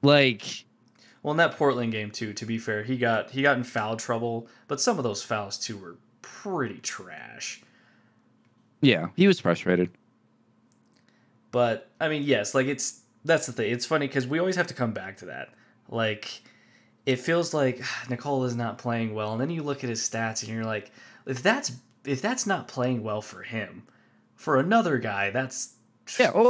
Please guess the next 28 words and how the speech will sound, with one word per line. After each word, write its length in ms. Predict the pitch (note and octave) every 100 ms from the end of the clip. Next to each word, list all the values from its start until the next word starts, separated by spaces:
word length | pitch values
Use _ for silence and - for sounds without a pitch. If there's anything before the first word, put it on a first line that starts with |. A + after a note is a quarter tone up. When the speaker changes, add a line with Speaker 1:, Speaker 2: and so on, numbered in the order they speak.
| B3+
Speaker 1:
okay, 160 | C4
Speaker 2:
he's 120 | G3+ -
Speaker 1:
like, 100 | -
Speaker 2:
playing 120 | -
Speaker 1:
go 140 | A#4
through 220 | G#4 - D3+
it. 40 |
Speaker 2:
exceptional." 220 | F#2+ - - _ _ _ _ _ _ _ -
Speaker 1:
Twenty-seven, 560 | A#3+ B3 - A3 G3+ F3+
six, 260 | F#3 -
and 120 | D#3 -
four. 380 | C3+ E2+ F#2 - -
Okay, 220 | - A#2+
only 200 | A#2+ C3+
four 220 | C3 F3+ E3
rebounds 340 | D#3 D3 C3+
against 260 | B2+ B2+ C3
Utah 280 | A#2+ B2
that 140 | A#2+ A2
first 240 | A#2+ G#2+
game. 280 | A2+ G#2 F#2+
Jesus. 420 | G#2 F#2 D2+ - _ -
All 80 | C#3+
right. 140 | G2 - _ _ _ _ _ _ _ -
Twenty-six, 480 | G3 G#3 - G3 -
twelve, 280 | E3+ D#3 D3
and 100 | C3
ten. 320 | B2 F2+